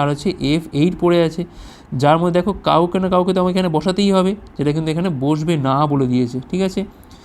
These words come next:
তো দেখো তাহলে এইখানে হয় এফ ওয়ান বসবে, কিংবা এখানে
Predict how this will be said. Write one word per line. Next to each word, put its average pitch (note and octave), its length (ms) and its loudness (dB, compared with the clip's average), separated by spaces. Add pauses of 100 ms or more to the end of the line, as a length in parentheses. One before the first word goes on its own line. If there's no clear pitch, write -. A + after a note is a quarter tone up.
(220)
তো D#3 120 0
দেখো E3 200 2
তাহলে E3+ 160 2 (160)
এইখানে E3 280 0 (100)
হয় D#3 160 2 (140)
এফ C3+ 160 -4
ওয়ান D#3 140 2 (120)
বসবে, D#3+ 260 0 (140)
কিংবা C#3+ 300 -2
এখানে C3 180 -2